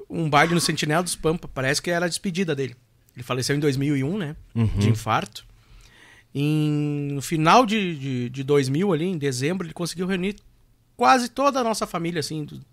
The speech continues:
Speaker 1: dos irmãos, primos, né? Ele promoveu, ele mesmo contratou, o tio Genésio lá do, dos Guapos, contratou a banda, né? Vendeu o convite, ah, comprou coisa pra,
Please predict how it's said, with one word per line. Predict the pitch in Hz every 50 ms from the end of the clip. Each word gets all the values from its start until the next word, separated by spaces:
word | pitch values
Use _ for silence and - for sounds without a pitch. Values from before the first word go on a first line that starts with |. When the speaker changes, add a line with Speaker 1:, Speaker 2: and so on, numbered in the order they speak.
| _ _ -
Speaker 1:
dos | 190 - - 156 139 139
irmãos, | 135 131 131 131 139 160 180 175 165 156 147 127 -
primos, | - - 143 147 175 180 165 143 135 127
né? | 131 131 131 147 156 - - - - - - - - - _ -
Ele | 135 135 139 131
promoveu, | - 165 165 180 202 196 147 143 185 185 165
ele | 180 220 240 233 196 170
mesmo | 147 151 156 165 147 - - - _
contratou, | - 160 147 135 - 139 127 123 139 147 185 185 143 127 123 - - - - -
o | - -
tio | _ - 139 131
Genésio | 123 123 120 123 143 175 160 139
lá | 131 135 151
do, | 139 - - - - - 247 - _ _
dos | - - 147 139 135
Guapos, | 135 127 139 - - -
contratou | - - 143 135 135 135 131 - 143
a | 143
banda, | 147 139 139 180 208 240 240 - _ _ _ _ _ _ _ _ _ _ -
né? | 143 131 127 123 185 160
Vendeu | 135 139 131 127 143 170
o | 165
convite, | 160 143 135 123 139 185 208 - - - - 135 131 - - - - - - - - _ _ -
ah, | 135 131 131 127 131 127 127 127 123 120 120 120 117 120 123 123
comprou | - - 139 127 - 170 165
coisa | - - 170 165 160
pra, | 147 - 127 117 110 110